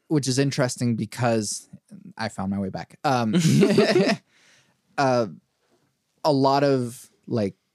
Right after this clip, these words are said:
Speaker 1: liberals,
Speaker 2: Mm-hmm.
Speaker 1: uh, are non-religious or even anti-religious,
Speaker 2: Mm-hmm.
Speaker 1: but then they, like,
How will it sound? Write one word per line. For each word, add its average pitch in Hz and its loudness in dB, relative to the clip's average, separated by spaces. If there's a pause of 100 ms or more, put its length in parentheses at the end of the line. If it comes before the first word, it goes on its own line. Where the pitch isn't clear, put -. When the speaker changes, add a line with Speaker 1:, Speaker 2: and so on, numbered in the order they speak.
(600)
Speaker 1:
liberals, 123 -2 (240)
Speaker 2:
Mm-hmm. 107 -2
Speaker 1:
uh, 113 0 (1300)
are 107 0 (640)
non-religious 104 -4
or 101 -8
even 98 -8
anti-religious, 98 -10 (120)
Speaker 2:
Mm-hmm. 107 -2 (180)
Speaker 1:
but 117 -2
then 110 -2
they, 110 -2
like, 104 -6